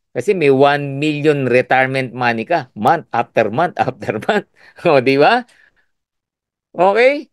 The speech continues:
Bakit? Because of the matrix. Kung naiintindihan nyo yung matrix kanina, di ba? Nagkakalaman yan.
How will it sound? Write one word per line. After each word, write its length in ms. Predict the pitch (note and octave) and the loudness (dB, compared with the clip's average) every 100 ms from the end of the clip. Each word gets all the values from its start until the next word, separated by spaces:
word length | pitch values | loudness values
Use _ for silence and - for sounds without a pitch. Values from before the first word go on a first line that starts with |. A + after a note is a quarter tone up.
| _ _ _ _ _ | _ _ _ _ _
Bakit? 560 | - E3+ G#3 A#3+ C4 - | 0 2 4 2 0 -2
Because 400 | A#2+ C#3 E3 D#3+ | -8 -2 0 0
of 100 | E3 | -2
the 160 | B2 C3 | -2 -4
matrix. 720 | A#2+ A2 G2 - C3+ - - - | -2 -6 -8 -10 -10 -14 -20 -8
Kung 180 | A#2+ D3 | -4 -2
naiintindihan 640 | C#3 D3+ D3 C#3+ C#3 C#3 | -2 -4 -4 0 0 0
nyo 160 | C#3 C3+ | -2 -2
yung 80 | |
matrix 400 | B2 B2 A#2+ A2 | -2 -2 -4 -4
kanina, 480 | - A2 F#2+ G2+ C3 | -2 -2 -2 -4 -4
di 160 | G2+ A#2 | -4 0
ba? 160 | F#3 | 0
Nagkakalaman 800 | G3+ C#3 G#2+ C3+ C3 C3+ C3 A#2+ | 0 -2 0 0 0 0 -2 -2
yan. 160 | A#2 D3 | -4 -4